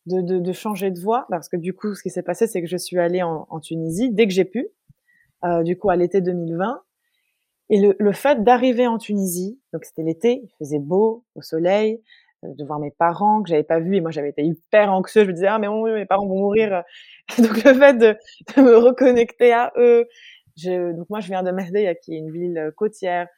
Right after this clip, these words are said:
où j'ai de la chance d'habiter, euh, euh, dans la vieille ville face à la mer, donc vraiment d'être connectée à l'o-, à, à la mer, euh, de, de, d'être connectée aussi à ce mode de vie plus lent, euh, concrètement à la Méditerranée et, euh, et à toutes ces belles choses, euh,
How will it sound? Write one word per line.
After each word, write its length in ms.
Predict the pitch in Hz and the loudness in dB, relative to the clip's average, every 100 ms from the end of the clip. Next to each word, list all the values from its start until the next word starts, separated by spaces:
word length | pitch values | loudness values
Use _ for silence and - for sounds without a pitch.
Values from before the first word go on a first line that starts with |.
| _ - | _ -10
où 40 | |
j'ai 100 | 175 | -6
de 60 | 156 | -4
la 100 | 156 | -4
chance 240 | 185 180 | -6 -4
d'habiter, 520 | 156 151 160 175 170 | -4 -6 -8 -6 -4
euh, 200 | 156 147 147 _ _ _ - | -4 -6 -10 _ _ _ -10
euh, 100 | 151 | -10
dans 140 | 156 | -8
la 140 | 151 147 | -8 -8
vieille 260 | 160 160 | -4 -4
ville 260 | 156 175 170 | -4 -8 -8
face 220 | 151 151 | -12 -10
à 40 | 160 | -6
la 140 | 165 | -4
mer, 400 | 202 190 180 185 - _ _ - | -2 -2 -2 -4 -8 _ _ -14
donc 100 | 160 | -12
vraiment 300 | 151 170 180 | -8 -6 -2
d'être 180 | 165 165 | -2 -4
connectée 460 | - 165 165 - 160 | -6 -4 -4 -2 0
à 100 | 156 | 0
l'o-, 160 | 160 - | -4 -6
à, 180 | 156 | -4
à 160 | - 151 | -4 -4
la 120 | 156 | -4
mer, 680 | 185 214 208 208 202 196 175 | -2 -2 -2 -2 -2 -2 -4
euh, 160 | 160 151 _ _ _ _ _ _ _ - | -6 -6 _ _ _ _ _ _ _ -4
de, 120 | 190 | -2
de, 200 | 175 156 | -2 -6
d'être 320 | 170 170 - - | -4 -6 -4 -6
connectée 420 | - 196 185 - 196 | 0 0 0 4 4
aussi 340 | 180 - 208 | 2 0 2
à 120 | 165 | 2
ce 120 | 165 | 0
mode 240 | 185 180 180 | -2 0 0
de 80 | 180 | -2
vie 200 | 180 185 | -4 -6
plus 260 | 247 269 | -4 0
lent, 560 | 262 262 254 254 247 208 | 0 0 -2 -4 -4 -4
euh, 180 | 175 - - _ | -6 -8 -12 _
concrètement 480 | 240 - 320 392 - | -8 -4 -2 -4 -2
à 120 | 175 | 0
la 100 | 160 | 0
Méditerranée 1000 | 170 185 180 180 175 160 160 175 208 202 _ _ _ _ _ | -2 -4 -6 -8 -8 -8 -8 -8 -8 -10 _ _ _ _ _
et, 280 | 165 165 156 | -6 -2 -2
euh, 200 | 143 143 - _ _ _ - | -4 -8 -12 _ _ _ -4
et 100 | 165 | -4
à 60 | |
toutes 180 | 160 196 | -4 -10
ces 160 | - 170 | -10 -8
belles 240 | 170 175 | -2 -4
choses, 380 | - 196 190 175 | -4 -4 -4 -2
euh, 420 | 170 156 156 151 | -2 0 -2 -4